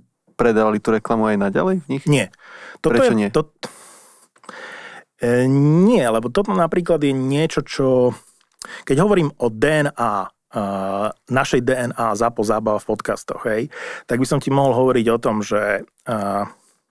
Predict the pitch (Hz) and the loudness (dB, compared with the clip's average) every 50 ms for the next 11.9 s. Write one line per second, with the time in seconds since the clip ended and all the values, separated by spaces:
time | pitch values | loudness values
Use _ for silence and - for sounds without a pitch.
0 | _ _ - 127 110 110 110 - 143 139 151 151 143 127 110 120 110 107 107 104 | _ _ -8 -4 -2 -2 0 0 0 0 0 0 0 2 2 4 4 4 4 2
1 | 104 95 101 101 - _ - 117 113 107 113 110 110 110 104 113 104 - 107 107 | 0 -2 -2 -6 -6 _ -4 -4 -4 -2 -2 -2 -4 -4 -4 -6 -6 -6 -6 -6
2 | - - 151 156 160 - - 156 - 147 156 135 113 104 101 101 104 107 113 107 | -6 -6 -6 -6 -6 -6 -6 -6 -4 -4 -2 0 0 0 0 0 -2 -2 -2 -4
3 | 110 113 117 - - - - - 117 131 143 147 143 123 110 104 104 104 101 107 | -2 -4 -6 -8 -8 -8 -4 -4 -2 -2 -2 -2 0 0 0 0 0 0 0 2
4 | 113 117 113 113 135 170 202 - 120 120 113 120 117 117 - - 113 120 123 117 | 2 2 4 4 4 4 2 0 -2 -2 0 0 0 0 -2 -4 -6 -4 -4 -2
5 | - 120 120 120 117 - - 104 - - 208 208 - 120 98 90 92 113 175 190 | -2 0 0 0 0 0 -2 -4 -2 -2 -2 0 0 -2 -2 -2 -4 -4 -4 -6
6 | _ _ _ - 120 120 117 117 110 - - - 120 120 - - - - 117 110 | _ _ _ -4 -4 -2 -2 -2 -4 -4 -2 -4 -2 -2 -4 -8 -6 -6 -6 -6
7 | - - 147 120 107 - - 156 170 - - - 233 208 156 117 101 95 92 - | -4 -4 -2 -2 -2 0 0 -2 -2 -2 -2 0 2 2 2 0 -4 -8 -8 -10
8 | _ - 117 - - 123 123 139 160 160 - - 135 120 120 120 117 101 92 - | _ -10 -8 -4 -2 -2 0 2 0 0 0 -2 0 0 2 0 0 0 -2 -6
9 | _ _ - - 127 143 147 127 - - 104 101 - - 98 107 110 104 127 170 | _ _ -4 -2 0 0 0 0 -2 -4 -6 -6 -6 -10 -14 -10 -4 0 0 2
10 | 170 147 139 127 123 113 113 123 123 - 117 - - - - - _ _ _ - | 2 2 0 0 0 -2 -2 -4 -4 -4 -6 -6 -6 -20 -20 -20 _ _ _ -20
11 | - - - - - - - - 139 131 147 147 - - 110 - - | -20 -20 -20 -20 -18 -10 -4 0 0 0 0 0 -4 -6 -8 -8 -12